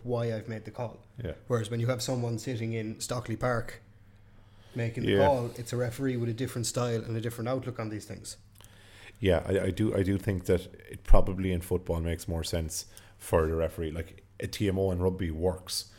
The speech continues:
Speaker 2: because the rules are the rules.
Speaker 1: Yeah,
Speaker 2: You
Speaker 1: it's
Speaker 2: know,
Speaker 1: much more
Speaker 2: and it's either,
Speaker 1: straightforward.
Speaker 2: it's either foul play or it's not. It's
Speaker 1: Mm.
Speaker 2: either a penalty or it's not. It's either a knock on or it's not. It's either a try or it's not. Whereas in football,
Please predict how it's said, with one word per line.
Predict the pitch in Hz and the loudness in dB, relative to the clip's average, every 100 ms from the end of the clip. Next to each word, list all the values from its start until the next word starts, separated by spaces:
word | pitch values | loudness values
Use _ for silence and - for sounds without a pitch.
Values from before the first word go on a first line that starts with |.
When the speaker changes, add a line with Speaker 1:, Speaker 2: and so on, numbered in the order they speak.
| - - - | -20 -18 -10
Speaker 2:
because | 90 87 76 | -6 -4 -4
the | - 85 | -4 0
rules | 92 82 78 | 0 0 -2
are | 78 | -4
the | 76 | -2
rules. | 87 80 - - - - - - - | -2 -2 -6 -18 -18 -20 -20 -16 -6
Speaker 1:
Yeah, | 131 120 113 | -2 0 0
Speaker 2:
You | |
Speaker 1:
it's | 85 | 0
Speaker 2:
know, | 87 | 0
Speaker 1:
much | 117 - | 0 -2
more | 113 | 0
Speaker 2:
and | 87 | 0
it's | 82 | 2
either, | 92 | 2
Speaker 1:
straightforward. | 85 90 101 | 2 -2 -2
Speaker 2:
it's | 90 | 2
either | 92 87 | 2 2
foul | - 92 87 | 2 2 2
play | 98 92 | 2 2
or | 90 | 2
it's | 87 | 0
not. | 90 90 90 | -2 -2 -4
It's | 113 101 | -4 -2
Speaker 1:
Mm. | |
Speaker 2:
either | 87 82 | 0 -2
a | |
penalty | 80 90 87 85 | -2 -2 -2 -4
or | |
it's | 82 | -4
not. | 90 85 - | -4 -6 -8
It's | 92 | -6
either | 85 82 | -4 -4
a | |
knock | 82 80 - | -4 -4 -4
on | 85 | -4
or | 82 | -4
it's | 85 | -6
not. | 85 82 - - - | -8 -8 -12 -20 -6
It's | 101 | -2
either | 85 | -2
a | 82 | -2
try | - 120 | 2 2
or | 87 | 2
it's | 73 | -4
not. | - - - - - - | -14 -16 -20 -20 -14 0
Whereas | 101 90 87 | 2 4 0
in | - 92 | -4 -8
football, | 82 110 - 87 82 | -2 -2 0 0 0